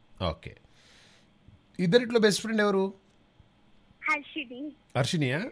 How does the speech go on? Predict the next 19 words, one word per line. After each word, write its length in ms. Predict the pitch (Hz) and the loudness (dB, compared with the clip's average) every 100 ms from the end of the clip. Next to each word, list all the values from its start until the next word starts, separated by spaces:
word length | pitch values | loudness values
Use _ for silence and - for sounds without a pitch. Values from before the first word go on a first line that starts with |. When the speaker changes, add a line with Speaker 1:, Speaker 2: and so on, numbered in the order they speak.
| - - - - - - - - | -12 -20 -20 -20 -20 -20 -10 -2
Speaker 1:
ఎందుకు 200 | 180 220 | 0 2
Speaker 2:
ఆ. 40 | |
Speaker 1:
బెస్ట్ 200 | 208 - | 2 0
ఫ్రెండ్? 240 | 233 269 392 494 - - - - - - - - - _ _ _ _ _ _ _ _ _ _ _ _ _ _ _ 302 | -4 -4 -6 -6 -12 -20 -20 -20 -20 -20 -20 -20 -20 _ _ _ _ _ _ _ _ _ _ _ _ _ _ _ -6
Speaker 2:
బెస్ట్ 380 | 330 339 - | -6 -6 -6
ఫ్రెండ్ 300 | 370 440 453 | -4 -4 -4
అంటే 340 | 466 440 - 494 370 | -6 -10 -12 -14 -8
బెస్ట్ 440 | 320 302 - 381 | -6 -6 -8 -8
ఫ్రెండ్. 300 | 277 494 302 - _ _ _ _ - | -4 -4 -6 -14 _ _ _ _ -2
Speaker 1:
ఆ, 100 | 160 | -2
ఎన్-, 260 | 80 101 | -2 -4
ఎందుకు? 540 | 98 120 220 156 78 - | -2 -2 -2 -4 -6 -6
ఇప్పుడు 300 | 98 117 107 | -6 -2 -2
మరి 220 | 98 101 | 0 0
మౌనిక 320 | 110 170 196 | 2 2 2
కూడా 180 | 214 226 | 4 4
మంచిదే 320 | 202 190 220 | 2 2 4
కదా 160 | 202 147 | 6 6
పాపం. 380 | 127 98 87 | 4 2 -2